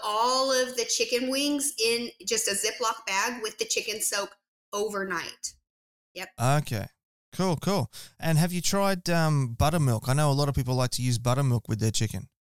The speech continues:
Speaker 1: You can use buttermilk. You could actually use pickle juice too. Um, all of those work well. Yeah. So any of those. I mean, you could try any of those. Pickle juice is going to give it a different flavor. I personally like the flavor.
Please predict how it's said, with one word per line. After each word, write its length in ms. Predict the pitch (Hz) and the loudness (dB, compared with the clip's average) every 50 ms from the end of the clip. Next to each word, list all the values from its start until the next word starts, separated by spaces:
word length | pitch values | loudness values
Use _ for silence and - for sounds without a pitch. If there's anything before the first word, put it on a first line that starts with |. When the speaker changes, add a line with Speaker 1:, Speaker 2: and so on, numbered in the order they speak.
| _ _ _ _ _ _ _ _ _ _ _ _ - | _ _ _ _ _ _ _ _ _ _ _ _ -8
Speaker 1:
You 220 | 240 233 262 302 | -2 0 0 0
can 220 | - - 359 285 269 | 0 0 2 2 2
use 360 | 226 214 220 233 277 - - | 2 2 2 2 2 0 0
buttermilk. 540 | - 277 277 294 302 311 330 330 320 320 - | 0 0 0 0 0 2 2 0 0 -2 -4
You 80 | 240 | -4
could 160 | 233 - 214 190 | -2 -2 0 0
actually 380 | 185 185 - - 240 240 269 | 0 0 0 0 0 0 0
use 200 | 262 240 214 - | 0 0 -2 -4
pickle 340 | - - 262 - - 240 247 | -4 -4 -4 -2 0 -2 0
juice 360 | 233 - 240 240 262 - - | 0 -2 -2 0 0 -2 -2
too. 300 | - - 208 202 220 302 494 - _ _ _ _ _ _ _ - | -2 -2 -2 0 -2 -2 -4 -8 _ _ _ _ _ _ _ -4
Um, 420 | 214 202 202 196 190 185 185 190 - - | -2 0 0 0 0 -2 -4 -6 -8 -8
all 280 | 175 170 175 202 247 | -6 -4 -2 0 0
of 120 | 277 262 240 | 0 0 0
those 240 | 233 214 208 202 202 | -2 -2 -2 -4 -6
work 260 | 185 190 185 185 - - | -6 -6 -6 -6 -6 -6
well. 400 | 170 170 165 165 214 330 403 - _ _ _ _ _ - | -6 -4 -4 -4 -6 -8 -10 -14 _ _ _ _ _ -2
Yeah. 220 | 196 202 226 185 - - | 0 0 -2 -2 -6 -8
So 400 | - - - - 226 220 208 208 - - | -6 -4 0 0 0 0 0 -2 -2 0
any 220 | 254 269 302 269 | 0 2 2 2
of 80 | 208 180 | 0 0
those. 180 | 180 151 143 - | -2 -4 -4 -4
I 80 | 185 | -6
mean, 140 | 202 220 226 | -6 -6 -6
you 100 | 220 214 | -6 -6
could 160 | - 247 214 | -4 -4 -4
try 200 | - - 220 214 208 | -2 -2 -2 -2 -2
any 240 | 208 214 208 202 | -2 -2 -2 -2
of 100 | 196 185 | -2 -2
those. 220 | 190 180 180 180 - - | -2 -2 -2 -2 -4 -6
Pickle 200 | 262 254 220 214 | -6 -6 -6 -4
juice 260 | - 240 240 240 - | -2 -2 -2 -2 -4
is 140 | 220 208 - | -4 -6 -6
going 320 | - 220 220 220 226 214 | -6 -4 -2 -2 -2 -2
to 100 | - 233 | -4 -4
give 300 | 196 185 196 202 202 202 | -4 -2 -2 -2 -2 0
it 140 | 226 220 220 - | -2 -4 -4 -4
a 200 | 202 196 196 175 | -4 -4 -4 -2
different 520 | 175 180 180 180 - 196 185 180 180 - | -2 -2 -2 -2 -4 -4 -4 -4 -4 -6
flavor. 880 | - - - - 175 170 160 160 165 170 175 190 208 233 254 269 262 - _ _ _ - | -10 -10 -6 -4 -2 -2 0 0 -2 -2 -2 -2 0 0 0 -2 -4 -8 _ _ _ -4
I 160 | 175 185 196 220 | -2 -2 -2 -2
personally 480 | - - 220 226 - 226 220 214 214 | -2 -4 -2 -2 -2 -2 -2 -2 -2
like 300 | 196 190 185 202 - - | -2 -2 -2 -4 -4 -4
the 100 | - 208 | -6 -6
flavor. 420 | 202 - 208 196 202 220 262 311 | -4 -2 -2 0 0 0 0 -2